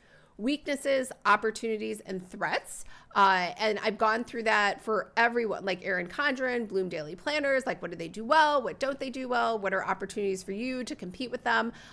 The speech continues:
Um, so that you have twenty of those available to you inside of this workshop. So you'll get that for free if you sign up today by midnight. So having said that, so in December, there are a lot of live streams that are up that are really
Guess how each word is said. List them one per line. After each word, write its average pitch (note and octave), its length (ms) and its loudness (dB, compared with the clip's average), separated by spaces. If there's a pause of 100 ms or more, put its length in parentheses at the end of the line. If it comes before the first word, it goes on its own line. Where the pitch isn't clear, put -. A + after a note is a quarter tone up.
Um, G3 200 2
so F#3+ 140 -4
that A3+ 140 0
you A3+ 160 -4
have - 140 0
twenty B3 440 -2
of G#3+ 100 -2
those G3 380 2
available F#3+ 460 -2
to F#3 180 -8
you F3+ 340 -2
inside F#3+ 560 -2
of G3 160 -10
this D3+ 160 -12
workshop. - 400 -10
So - 80 -8
you'll G3 160 2
get G#3+ 220 -2
that G3 200 -2
for G#3+ 120 -12
free F3+ 400 -8 (420)
if A#4+ 160 2
you B4 80 -6
sign C4 240 -4
up F#3 220 -4 (480)
today A3 260 -2
by F3 120 -6
midnight. - 380 -12 (280)
So - 200 -2 (1700)
having E4+ 500 6
said C4+ 160 4
that, C#3+ 240 -2 (140)
so A#3+ 360 4 (380)
in D#4+ 200 2
December, C4+ 560 2
there A3 180 4
are A#3+ 80 8
a A#3+ 80 6
lot A#3+ 240 4
of F4+ 80 0
live C4+ 260 2
streams B3 260 -6
that A3+ 120 0
are G3 140 2
up A3 260 0
that A3+ 120 2
are G3 220 4
really D4+ 360 -2